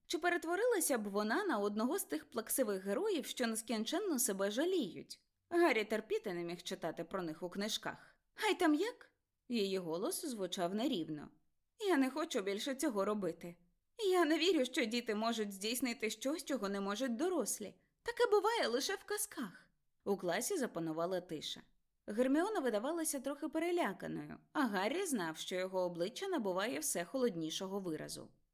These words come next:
Напевно, це б не так ранило, якби Гаррі й сам про це вже не думав. Хоча тридцять може бути запізно для революційного наукового відкриття, а двадцять саме час, хоча існували люди, що захищали докторську і в сімнадцять,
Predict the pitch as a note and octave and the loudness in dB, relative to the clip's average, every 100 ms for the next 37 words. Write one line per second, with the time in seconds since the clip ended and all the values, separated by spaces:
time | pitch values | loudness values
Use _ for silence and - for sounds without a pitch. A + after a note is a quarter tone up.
0 | _ A3 G#3 F#4+ E4+ A#3 F#3+ D#4+ C4+ C4 | _ -2 0 2 4 2 2 2 4 4
1 | D4 D4+ - G#3+ F#4+ D4+ F#3+ E3+ F#3 G#3 | 4 0 0 0 2 2 2 0 0 0
2 | A3 G#3 A#3 D4+ E4 D#4+ - G4+ C4 G3 | -2 -2 -2 0 2 2 2 2 2 0
3 | F3 A#3 A3+ F#3 G#3 A#3 F#3+ D3+ C#3+ - | -2 -2 0 -2 0 -2 -2 -4 -8 -18
4 | _ _ _ F#4+ F#4 G4 F4+ F#4 F4+ B3 | _ _ _ -4 0 0 0 -2 0 -2
5 | - A#3 C4+ C4 A#3+ D#4 D4+ C4 C4 E4+ | -2 -2 0 0 0 0 0 0 2 0
6 | F#4+ A3+ G3+ F#3+ G3+ G3+ G3 G3 D#4+ E4+ | 2 0 0 -2 0 -2 -2 -2 0 2
7 | A3 F#3+ F#3 F#3 A3 G3 G3 G3+ G#3+ - | 2 0 -2 -2 -2 -2 -2 -4 -4 -4
8 | D4 D#4+ - E3+ F3 _ _ _ - F#3+ | -4 -4 -8 -8 -12 _ _ _ 0 0
9 | G3 D#3+ A3+ E4 B3+ E3 - D#3+ G#3 - | 2 -2 -2 -2 -4 -4 -4 -2 -2 -4
10 | A3 F3 - - - F#4+ A4+ G4+ F4+ F4 | -6 -6 -8 -10 -6 0 2 2 2 4
11 | D#4+ C4+ B3 G4+ G4+ E4 A#3+ A3+ A#3+ - | 4 2 2 2 0 0 -2 -2 -2 0
12 | G#3+ F#3+ F3+ D#3 - C4+ - F#4 F#4 - | 0 0 0 -2 -4 -6 -4 -2 0 0
13 | A#4 B4 E4 - - - | 0 0 -2 -2 -6 -8